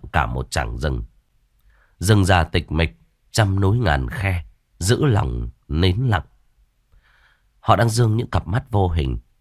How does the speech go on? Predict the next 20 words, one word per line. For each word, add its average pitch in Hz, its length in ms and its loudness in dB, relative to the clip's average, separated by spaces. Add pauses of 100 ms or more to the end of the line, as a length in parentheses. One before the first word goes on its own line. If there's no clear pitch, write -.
(240)
nhìn 85 320 2
người, 73 260 0 (200)
nhìn 76 320 0
chó, 92 340 -4 (360)
đang 90 340 2
trong 87 200 -4
cơn 85 180 0
huyết 98 240 -2 (100)
chiến, 92 320 -4 (220)
một 82 240 0
mất 95 220 -4
một 67 220 -4
còn. 64 260 -4 (1200)
Con 95 100 2
chó 87 120 2
ngao 92 280 2
vẫn 80 200 0
không 78 240 0
chịu - 180 -6
nhả. 67 320 -4